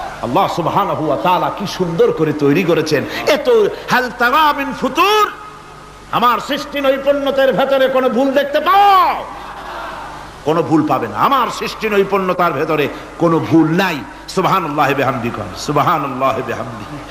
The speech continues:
এত সুন্দর করে আল্লাহ সুবহানাহু ওয়া তাআলা মানুষ সৃষ্টি করলেন। খালাকাল ইনসান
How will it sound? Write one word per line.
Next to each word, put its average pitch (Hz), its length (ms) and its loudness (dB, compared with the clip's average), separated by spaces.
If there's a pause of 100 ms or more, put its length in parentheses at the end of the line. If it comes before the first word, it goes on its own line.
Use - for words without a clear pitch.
(280)
এত 196 160 -2
সুন্দর 170 440 -2
করে 151 260 0 (220)
আল্লাহ 175 240 2
সুবহানাহু 139 540 -2
ওয়া 117 140 -4
তাআলা 214 320 0 (280)
মানুষ 156 420 -2
সৃষ্টি 139 280 -6
করলেন। 131 340 -2
খালাকাল 143 580 0
ইনসান 208 800 0